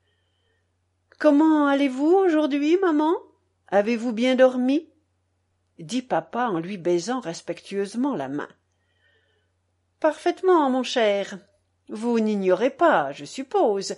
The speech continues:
que je me porte toujours admirablement. » répliqua grand-mère du même ton que si la question de papa avait été souverainement déplacée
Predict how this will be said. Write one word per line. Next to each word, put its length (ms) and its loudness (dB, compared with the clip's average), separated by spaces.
que 100 2
je 160 0
me 160 2
porte 560 0
toujours 560 -4
admirablement. » 800 2
répliqua 640 -2
grand-mère 520 -4
du 160 -10
même 400 -4
ton 340 -4
que 140 -12
si 200 -10
la 120 2
question 380 -2
de 100 -2
papa 520 -2
avait 200 -4
été 380 -6
souverainement 760 -4
déplacée 560 -6